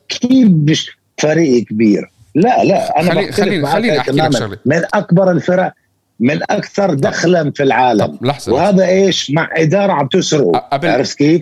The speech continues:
Speaker 1: هو
Speaker 2: قبل،
Speaker 1: الأكثر دخلا.
Speaker 2: قبل ما ت-، ت-، تعلق مشنقتي، بس أنا أوضح نقطة. قبل سير،
Speaker 1: <laughs>
Speaker 2: سير أليكس فيركسون، ليفربول
Speaker 1: <laughs>
Speaker 2: تمنتاشر،
Speaker 1: إيه.
Speaker 2: تمنتاشر بطولة دوري، صح؟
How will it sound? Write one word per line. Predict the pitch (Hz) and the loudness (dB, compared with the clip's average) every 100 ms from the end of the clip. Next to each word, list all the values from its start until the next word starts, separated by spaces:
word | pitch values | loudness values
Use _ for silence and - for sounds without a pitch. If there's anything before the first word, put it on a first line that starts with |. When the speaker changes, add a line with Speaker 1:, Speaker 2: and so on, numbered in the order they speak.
| - | -2
Speaker 1:
هو | - | -2
Speaker 2:
قبل، | 180 | 0
Speaker 1:
الأكثر | - 185 - 170 156 | 0 -4 -2 -2 0
دخلا. | 165 - 90 131 | 0 0 -2 -2
Speaker 2:
قبل | 156 143 | -2 -2
ما | 127 | -2
ت-، | 123 131 | -4 -8
ت-، | - | -6
تعلق | 123 - 110 123 127 | -6 -4 -2 -2 -4
مشنقتي، | 120 - 123 - 90 - | -4 -4 -6 -10 -20 -12
بس | 107 113 | -8 -6
أنا | 104 123 | -6 -4
أوضح | 110 123 113 - | -4 -4 -6 -12
نقطة. | 98 - - _ _ _ - | -14 -16 -20 _ _ _ -8
قبل | 143 135 | -6 -4
سير، | - 120 - | -4 -4 -6
Speaker 1:
<laughs> | - | -8
Speaker 2:
سير | - 123 120 | -6 -2 -2
أليكس | 117 - | -4 -6
فيركسون، | 107 90 - 95 98 90 95 - - _ 127 | -8 -8 -6 -4 -4 -2 -4 -6 -12 _ -8
ليفربول | 139 147 - 151 147 | -4 -4 -2 -4 -2
Speaker 1:
<laughs> | |
Speaker 2:
تمنتاشر، | 127 123 - 185 180 | -2 0 0 0 -2
Speaker 1:
إيه. | - - _ - | -6 -12 _ -12
Speaker 2:
تمنتاشر | 139 123 - 131 120 | -6 -6 -4 -6 -6
بطولة | 110 117 92 | -6 -6 -6
دوري، | 78 80 69 - _ _ _ | -6 -10 -10 -16 _ _ _
صح؟ | - - - | -6 -6 -10